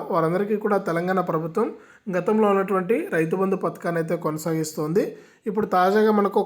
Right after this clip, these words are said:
కాంగ్రెస్ రైతు బంధుగా చేసి మనకు రైతుల ఖాతాల్లోకి ఎకరానికి ఐదు వేల రూపాయలను అయితే జమ చేస్తూ వస్తుంది. ఇక ఈ డబ్బులు అయితే రైతుల ఖాతాల్లోకి అయితే జమ అవుతూ ఉన్నాయండి. ఇక గ-, ఇప్పటి వరకు చూసుకుంటే మనకు నాలుగు ఎకరాల వారికి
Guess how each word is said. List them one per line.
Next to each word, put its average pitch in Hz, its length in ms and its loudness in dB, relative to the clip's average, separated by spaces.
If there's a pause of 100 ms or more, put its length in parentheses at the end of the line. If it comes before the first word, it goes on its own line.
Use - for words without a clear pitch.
కాంగ్రెస్ 190 440 0
రైతు 170 240 -2
బంధుగా 175 340 0
చేసి 170 260 -2 (420)
మనకు 185 300 -6
రైతుల 170 340 0
ఖాతాల్లోకి 175 540 0 (100)
ఎకరానికి 185 420 -2 (100)
ఐదు 180 160 0
వేల 185 200 2
రూపాయలను 165 320 -2
అయితే 170 220 -4
జమ 156 200 -4
చేస్తూ 160 220 -6 (100)
వస్తుంది. 175 380 -4 (440)
ఇక 208 60 -8 (100)
ఈ - 80 2
డబ్బులు 185 280 2
అయితే 202 220 0
రైతుల 180 280 2 (100)
ఖాతాల్లోకి 165 480 0
అయితే 175 200 -2
జమ 160 220 0
అవుతూ 160 240 -2
ఉన్నాయండి. 151 360 0 (520)
ఇక 208 100 -2 (180)
గ-, 165 160 2
ఇప్పటి 202 220 2
వరకు 214 260 4
చూసుకుంటే 190 460 -2
మనకు 180 200 -2 (120)
నాలుగు 190 280 6
ఎకరాల 196 300 2
వారికి 180 240 0